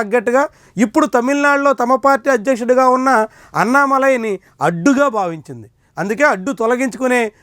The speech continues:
ప్రయత్నం చేస్తుంది. చివరికి అన్నామలై రాజీనామా చేసి పక్కకు తప్పుకోవాల్సి వచ్చింది. ఇదంతా అన్నా డీఎంకేతో పొత్తు కోసం బీజేపీ వేసిన ఎత్తుగడగా స్పష్టమవుతుంది. అన్నా డీఎంకే బీజేపీతో చేతులు కలపాలంటే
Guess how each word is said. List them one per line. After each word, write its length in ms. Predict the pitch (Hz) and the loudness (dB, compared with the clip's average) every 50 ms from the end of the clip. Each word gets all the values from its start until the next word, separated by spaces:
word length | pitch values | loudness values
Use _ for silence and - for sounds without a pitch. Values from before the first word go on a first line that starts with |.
| _ _ - | _ _ -2
ప్రయత్నం 380 | 190 208 233 254 - 262 269 - - 190 | 0 2 2 0 0 -2 -4 -2 0 0
చేస్తుంది. 400 | 175 - - - 139 120 113 107 - _ _ _ - - | -2 0 -2 -4 -4 -4 -6 -8 -12 _ _ _ 0 4
చివరికి 300 | 202 220 233 233 - 285 | 4 6 6 4 2 2
అన్నామలై 500 | 285 240 214 226 233 226 233 233 247 269 277 - _ _ _ - | 0 0 0 0 -2 0 0 0 0 0 -2 -4 _ _ _ -2
రాజీనామా 500 | 175 196 220 226 247 233 240 233 226 233 226 233 | 0 0 0 0 0 -2 -2 0 -2 -2 -2 -2
చేసి 180 | 220 185 285 285 | -2 -2 -4 -4
పక్కకు 380 | - - 214 185 247 247 220 | -4 -4 -4 -2 -2 -4 -4
తప్పుకోవాల్సి 680 | 269 - 214 202 - - 247 285 277 269 254 220 160 208 | -2 -2 -2 -2 -2 0 2 4 4 4 2 0 -2 -4
వచ్చింది. 320 | 180 135 - 131 110 107 - _ - - - | -6 -6 -8 -12 -14 -14 -16 _ -8 -2 0
ఇదంతా 380 | 254 269 285 285 269 - 339 | 2 2 2 0 -2 -2 -2
అన్నా 260 | 320 277 254 262 277 277 | -2 -2 -2 -2 -2 -2
డీఎంకేతో 720 | 254 277 277 277 269 240 240 269 262 - 269 262 254 240 _ _ _ _ _ - | -2 -2 -2 -4 -4 -4 -4 -4 -2 2 2 2 2 0 _ _ _ _ _ 2
పొత్తు 260 | 247 254 - - 320 | 2 2 2 -2 -10
కోసం 520 | 262 - 285 277 247 - 294 269 233 226 - _ _ _ _ _ - | -4 -2 -2 -2 -2 -2 -4 -4 -6 -6 -10 _ _ _ _ _ -2
బీజేపీ 540 | 139 240 285 285 277 294 285 - - 285 277 269 226 - | 0 0 2 2 2 2 0 0 -2 -6 -8 -8 -6 0
వేసిన 400 | 208 247 262 208 240 254 247 240 - _ - | 2 2 2 2 0 -4 -4 -4 -4 _ 0
ఎత్తుగడగా 600 | 220 254 - - 302 240 277 262 254 247 277 269 233 202 196 _ _ _ - | 0 0 0 -2 -2 0 0 0 2 2 2 2 2 0 -4 _ _ _ -18
స్పష్టమవుతుంది. 760 | - - 220 185 - - 165 147 135 117 - 113 101 98 120 _ _ _ - - - - 143 | -6 -2 -2 -2 -2 -2 -2 -2 -2 -2 -6 -10 -10 -12 -16 _ _ _ -20 -20 -8 -4 -2
అన్నా 200 | 170 226 269 277 | 0 2 2 2
డీఎంకే 460 | 269 285 285 277 277 262 220 285 254 247 269 - _ _ _ - | 2 0 -2 -4 -4 -4 -2 -2 0 0 -2 -4 _ _ _ -8
బీజేపీతో 640 | 139 208 254 277 262 294 285 226 277 277 - - 277 | -4 -2 0 0 0 0 0 -2 -4 -4 0 0 0
చేతులు 400 | 254 - - 240 262 233 285 269 | 2 2 2 2 2 2 0 -2
కలపాలంటే 640 | - 254 240 247 214 262 262 262 254 247 208 247 233 | 0 0 0 0 0 0 0 0 -2 -2 0 0 0